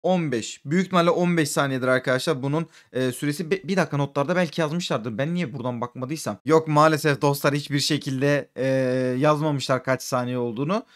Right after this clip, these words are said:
Sadece saat, e, altı Mayıs İngiltere saatine göre on ikide yayınlayabilirsiniz. Normalde Finlandiya saati olur da niye bu sefer <laughs> İngiltere yazmışsalar bilmiyorum.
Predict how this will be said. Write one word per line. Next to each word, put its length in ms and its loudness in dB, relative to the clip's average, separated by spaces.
Sadece 680 0
saat, 600 2
e, 220 -2
altı 340 0
Mayıs 380 -2
İngiltere 460 0
saatine 400 0
göre 200 0
on 220 -2
ikide 400 0
yayınlayabilirsiniz. 760 0
Normalde 280 -2
Finlandiya 380 -4
saati 300 0
olur 200 -6
da 60 -2
niye 240 -4
bu 60 -14
sefer 240 -4
<laughs> 100 0
İngiltere 320 2
yazmışsalar 540 -2
bilmiyorum. 380 -2